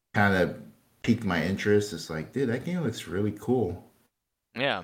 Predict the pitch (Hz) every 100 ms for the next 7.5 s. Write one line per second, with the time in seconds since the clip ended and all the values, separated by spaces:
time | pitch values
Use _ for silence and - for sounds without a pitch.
0 | - - 82 82 76 98 101 107 95 92
1 | - - _ _ - 107 120 139 147 117
2 | 85 - - - - 113 98 95 - -
3 | - - 170 139 110 104 78 90 95 101
4 | 98 67 - - 78 71 62 - _ _
5 | 131 147 147 135 131 123 117 120 123 120
6 | 123 127 123 101 98 101 117 120 - 104
7 | - - 92 -